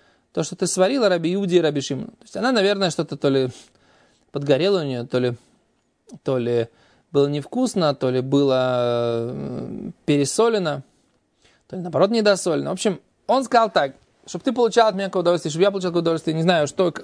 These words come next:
кто-то, что-то он там запретил, да, недором. Пока ты не дашь, не понесешь свое вот это вот варево, и не накормишь, не дашь попробовать Раби Иуды и Раби Ишмаэль, Раби, Раби Шимона».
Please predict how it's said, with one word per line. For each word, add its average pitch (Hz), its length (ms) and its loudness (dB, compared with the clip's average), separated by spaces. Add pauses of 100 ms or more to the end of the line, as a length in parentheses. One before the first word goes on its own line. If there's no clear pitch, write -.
кто-то, 208 640 0
что-то 208 240 2
он 185 100 2
там 160 140 0
запретил, 190 480 2 (600)
да, 160 260 0 (280)
недором. 170 460 0 (680)
Пока 196 260 4
ты 233 100 -2
не 196 120 0
дашь, 214 320 0 (240)
не 165 160 -4
понесешь 165 480 0
свое 160 420 4
вот 139 140 0
это 139 160 -2
вот 143 120 0
варево, 190 360 2 (720)
и - 40 -4
не 160 140 2
накормишь, 170 560 2
не 156 160 -2
дашь 180 160 4
попробовать 180 460 0
Раби 156 240 0
Иуды 175 180 2
и 151 60 4
Раби 143 220 2
Ишмаэль, 135 420 -2 (160)
Раби, 151 400 2
Раби 143 240 2
Шимона». 147 340 -4